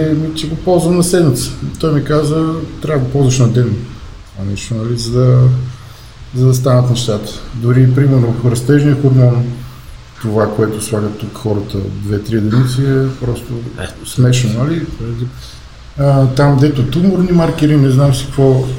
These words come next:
Speaker 1: ако
Speaker 2: Е.
Speaker 1: слагаш петдесет единици, тогава вече може да си говорим, нали, за лев.
Speaker 2: Задавам въпрос. Кога е най-висок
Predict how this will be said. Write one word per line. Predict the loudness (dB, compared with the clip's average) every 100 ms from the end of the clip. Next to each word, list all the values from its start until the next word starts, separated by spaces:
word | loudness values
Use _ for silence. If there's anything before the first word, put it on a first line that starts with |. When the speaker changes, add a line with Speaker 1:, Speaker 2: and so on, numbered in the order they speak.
| -10 -12 -4
Speaker 1:
ако | -2 0
Speaker 2:
Е. | 2 2
Speaker 1:
слагаш | 2 2 2 0 -2 -8 -14 -8 0
петдесет | 0 2 0 0
единици, | 2 0 0 -2 -4
тогава | -4 -2 0
вече | 0 -2 -2
може | -2 -2
да | -4
си | -4
говорим, | -4 -2 2 2 2 0 -6 -4
нали, | -2 0
за | -2
лев. | -2 -4 -4 -8 -18 -20 -20 -8
Speaker 2:
Задавам | -4 0 2 4 4 4 2 -2 -10 -16 -4
въпрос. | -4 -2 -2 -2 -10 -14 -16 -20 -20 -20 -20 -20 -20 -14 -14 -14 -18 -8 -4 -2 -4 -14 -8
Кога | -2 0 0 -2 -4 -4
е | 0
най-висок | 2 0 0 0 0